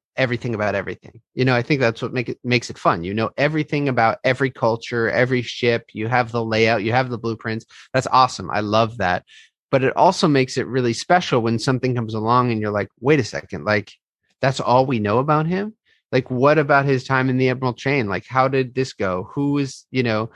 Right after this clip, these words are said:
who, who is this guy?" You know? And so I actually like that his story is cut a little shorter than you would like.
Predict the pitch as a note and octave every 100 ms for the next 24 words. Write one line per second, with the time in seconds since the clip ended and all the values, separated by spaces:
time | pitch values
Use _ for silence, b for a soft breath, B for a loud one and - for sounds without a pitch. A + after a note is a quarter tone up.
0 | b b - E3+ E3+ - - - G#3+ A3
1 | A#3 B2+ - - G2+ F2 G2 B2 C3 C3
2 | C#3+ D3+ D#3+ C#3 B2+ F3 - G3+ F3 C#3
3 | D3 C#3+ - b b _ A2 G#2+ A#2 A2+
4 | A2 - _ _ _ _ _ C#3+ C3 -
5 | - D3 C#3 C#3 C#3 C3+ B2+ - _ _
6 | _ _ C3+ A#2+ - D3+ C#3 A#2 A2+ A2
7 | G#2 F2+ - _ - C2+ G#2+ - - C#3+
8 | A#2 G#2 F#2+ G#2 G2+ G2+ F#2+ F#2+ F2 D2+
9 | -